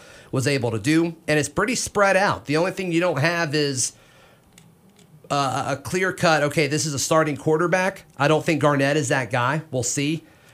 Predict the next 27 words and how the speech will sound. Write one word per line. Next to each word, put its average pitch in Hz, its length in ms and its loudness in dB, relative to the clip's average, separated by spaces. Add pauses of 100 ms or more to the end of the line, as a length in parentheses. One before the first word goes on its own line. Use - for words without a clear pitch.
(140)
Um, 131 320 0
and 127 180 -6
then 123 340 -2 (260)
Sawyer 143 340 0
Pate, 135 260 -2
if 113 100 0
Auburn 151 260 2
thought 127 200 2
he 131 100 0
was 120 120 -2
that 123 180 0
guy, 127 120 0
they 120 100 -2
would 120 120 -2
have 110 80 -6
given 123 160 -4
him 104 40 -6
a - 20 -6
scholarship. 95 580 -2
So, 123 320 0 (560)
uh, 143 460 4
you 165 160 0
don't 185 160 2
need 180 200 2
it - 180 -6 (100)
yet, 180 420 -2 (340)
but 143 420 0